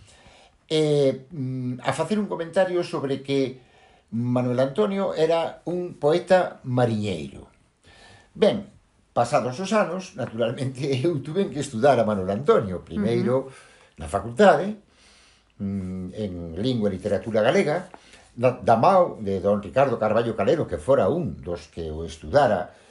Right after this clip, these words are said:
Speaker 1: en Sete poetas galegos e tamén na súa historia da literatura. Despois lin Manuel Antonio con moita atención, e a partir de aí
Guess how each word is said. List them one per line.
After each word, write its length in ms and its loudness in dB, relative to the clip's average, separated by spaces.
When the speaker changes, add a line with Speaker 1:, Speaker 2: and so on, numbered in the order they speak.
Speaker 1:
en 720 -8
Sete 800 -2
poetas 400 -2
galegos 720 -4
e 160 -2
tamén 320 0
na 160 -2
súa 160 -4
historia 400 -4
da 80 -6
literatura. 720 -2
Despois 640 0
lin 400 2
Manuel 320 0
Antonio 560 2
con 240 -2
moita 320 0
atención, 640 -2
e 240 0
a 160 2
partir 320 2
de 80 2
aí 400 0